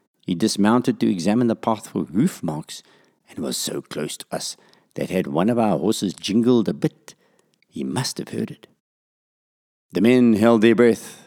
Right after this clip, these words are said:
but the trooper climbed back on his horse and rode away. After what seemed an age, the hunt died down and the soldiers drifted back to the farmhouse.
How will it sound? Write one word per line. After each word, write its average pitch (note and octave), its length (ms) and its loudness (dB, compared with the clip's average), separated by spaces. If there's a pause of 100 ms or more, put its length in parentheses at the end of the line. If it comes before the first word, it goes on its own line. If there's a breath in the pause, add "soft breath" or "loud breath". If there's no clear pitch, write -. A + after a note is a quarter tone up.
(100)
but - 160 -4
the D#2 60 -4
trooper D2+ 340 -4
climbed E2 340 -2
back D2+ 180 -4
on E2 100 -4
his D2+ 160 -8
horse - 440 -8
and C2 260 -10
rode B1 280 -4
away. B1 320 -12 (1120)
After B2+ 260 2
what C3 160 4
seemed C3+ 320 6
an A#2+ 120 6
age, B2 540 4 (300 soft breath)
the E2 100 -4
hunt G2+ 340 0
died E2 280 2
down G2 340 0
and C#2+ 140 -4
the D#2 60 -4
soldiers F2+ 500 0
drifted F2+ 420 -2
back - 240 -2
to F2+ 100 -4
the - 120 -8
farmhouse. F#2 600 -6